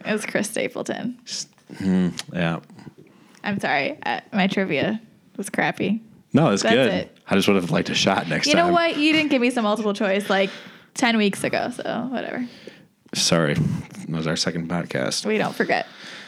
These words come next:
Speaker 2: That's all you got for trivia?
Speaker 1: Hit me. Yep.
Speaker 2: All right. Mine is C M A Entertainer of the Year themed.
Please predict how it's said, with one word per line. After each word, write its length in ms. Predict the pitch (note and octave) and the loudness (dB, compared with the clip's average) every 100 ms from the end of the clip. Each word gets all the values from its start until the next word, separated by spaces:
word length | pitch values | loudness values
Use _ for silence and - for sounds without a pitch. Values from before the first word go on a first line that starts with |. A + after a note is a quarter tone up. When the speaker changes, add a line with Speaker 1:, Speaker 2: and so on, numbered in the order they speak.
| - - _ _ - | -20 -20 _ _ -10
Speaker 2:
That's 180 | - - | -2 2
all 60 | A2 | 4
you 120 | G#2+ | 4
got 80 | G#2 | 2
for 40 | |
trivia? 280 | - A2+ A#2+ - - - | 2 4 4 0 -6 -2
Speaker 1:
Hit 140 | C4 | 0
me. 140 | A#3 A3 | 2 2
Yep. 400 | A3+ A3+ - - | 4 2 0 2
Speaker 2:
All 80 | G2 | 2
right. 220 | E2 - - - _ _ - - | 2 0 -8 -20 _ _ -20 -6
Mine 360 | G2+ G2 A#2+ C#3 | 2 4 4 2
is 640 | - A2 A2 A2 G#2+ G2+ G2+ - _ _ _ _ | 4 4 6 4 2 0 -6 -10 _ _ _ _
C 300 | - - D3 | -2 2 4
M 140 | D3 C3+ | 4 4
A 160 | C3+ | 4
Entertainer 600 | A#2+ A#2+ A#2+ - B2 A#2+ | 4 4 2 2 4 4
of 60 | A2 | 6
the 80 | G#2 | 4
Year 540 | F#2+ A2+ A2 F#2 F2 | 6 6 6 4 2
themed. 680 | - - - D#2+ D#2+ F2 | -2 -6 -4 -2 -2 -2